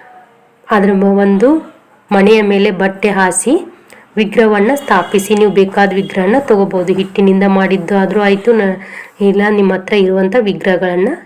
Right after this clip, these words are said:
ಸ್ಥಾಪಿಸಿ. ಅದನ್ನ ಪೂರ್ವ ದಿಕ್ಕಿಗೆ ಗೌರಿಯನ್ನ ಮುಖ ಮಾಡಿ ಪೀಠದ ಮೇಲೆ ಇರಿಸಿ. ಕಲಶ ಸ್ಥಾಪನೆ ಮಾಡಿ. ಕಲಶದೊಳಗೆ ಏನೇನ್ ಹಾಕ್ಬೇಕು ಅಂತ ಅಂದ್ರೆ ಅರಿಶಿನ, ಬೆಲ್ಲ, ನಾಣ್ಯ, ಅಕ್ಕಿ, ಈ ಎಲ್ಲವನ್ನು ಹಾಕ್ಬೇಕು.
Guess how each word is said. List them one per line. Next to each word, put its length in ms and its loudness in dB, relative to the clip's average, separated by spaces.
ಸ್ಥಾಪಿಸಿ. 520 -4
ಅದನ್ನ 260 0
ಪೂರ್ವ 340 0
ದಿಕ್ಕಿಗೆ 420 -2
ಗೌರಿಯನ್ನ 540 0
ಮುಖ 260 -4
ಮಾಡಿ 480 -2
ಪೀಠದ 340 0
ಮೇಲೆ 320 2
ಇರಿಸಿ. 420 0
ಕಲಶ 440 -2
ಸ್ಥಾಪನೆ 440 0
ಮಾಡಿ. 320 0
ಕಲಶದೊಳಗೆ 720 2
ಏನೇನ್ 220 0
ಹಾಕ್ಬೇಕು 500 -2
ಅಂತ 240 -2
ಅಂದ್ರೆ 380 0
ಅರಿಶಿನ, 460 2
ಬೆಲ್ಲ, 320 2
ನಾಣ್ಯ, 440 0
ಅಕ್ಕಿ, 580 -2
ಈ 80 2
ಎಲ್ಲವನ್ನು 540 2
ಹಾಕ್ಬೇಕು. 720 -4